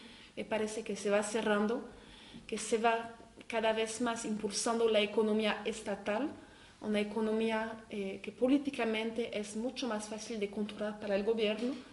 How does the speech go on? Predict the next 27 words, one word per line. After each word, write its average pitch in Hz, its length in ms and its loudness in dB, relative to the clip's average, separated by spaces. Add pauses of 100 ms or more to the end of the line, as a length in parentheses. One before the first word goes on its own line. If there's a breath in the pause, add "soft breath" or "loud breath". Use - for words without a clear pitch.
(480 loud breath)
y, 233 220 2 (540 loud breath)
eh, 208 340 -2
el, 202 480 0
la 202 80 6
economía 214 440 2
solidaria 214 640 2
se 220 220 -4
ve 220 260 2
en 214 140 0
un, 202 460 0
una 208 100 -2
situación 214 840 0 (640 loud breath)
paradójica 226 720 2
de 208 300 0 (640 loud breath)
un 226 160 4
discurso 233 600 0
radical, 247 720 0
pero 214 180 0
una 202 200 0
falta, 208 600 -4 (140)
eh, 196 160 -6
de 196 160 0
realización. 190 640 -2 (240)
En 214 120 -4
este 208 220 -4
periodo 233 480 6
también 226 480 2